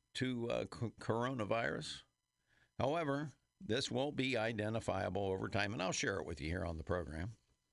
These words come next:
Just in case, I have an important announcement and an offer. Just in case home sales are slowing down due to the co-,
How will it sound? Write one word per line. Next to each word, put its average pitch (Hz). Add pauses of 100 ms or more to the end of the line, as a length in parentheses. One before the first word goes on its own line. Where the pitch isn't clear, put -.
(880)
Just 147
in 180
case, 185 (420)
I 110
have 120
an 127
important 147
announcement 165
and 123
an 143
offer. 151 (680)
Just 151
in 165
case 151
home 156
sales 156 (640)
are 101
slowing 139
down 135
due 143
to 139
the 104
co-, 123